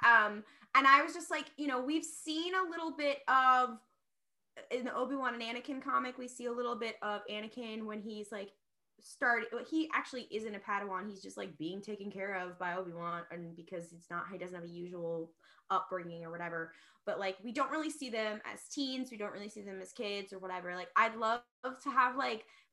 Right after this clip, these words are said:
an ongoing, like, comic series, like, about his, like, class of, of people, like, who are, who are,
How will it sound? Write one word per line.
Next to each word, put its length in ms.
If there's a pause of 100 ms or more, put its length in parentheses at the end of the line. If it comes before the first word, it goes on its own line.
an 180
ongoing, 320
like, 160
comic 360
series, 360
like, 120
about 280
his, 200
like, 160
class 480
of, 180 (180)
of 220
people, 400
like, 180
who 180
are, 180 (100)
who 140
are, 160